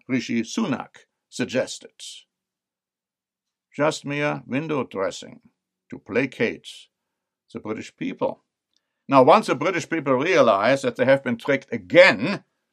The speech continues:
by Europe, they will not act too kindly in response.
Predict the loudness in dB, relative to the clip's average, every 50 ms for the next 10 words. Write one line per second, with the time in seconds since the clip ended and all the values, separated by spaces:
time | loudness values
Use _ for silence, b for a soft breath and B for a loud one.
0 | _ _ _ 0 2 2 4 2 4 6 4 4 4 -4 -14 -20 -20 _ _ _
1 | _ _ _ _ _ _ _ _ _ _ _ _ _ _ _ _ _ _ _ _
2 | _ 0 0 0 2 0 -2 -2 -4 -4 -2 -2 -2 0 0 -2 -4 -4 -6 -14
3 | -20 _ _ _ _ -14 -10 -8 -8 -10 -10 -12 -20 _ _ _ _ _ _ _
4 | _ _ _ _ _ _ -8 -6 -6 -8 -8 -6 -6 -8 -8 -10 -16 -20 -20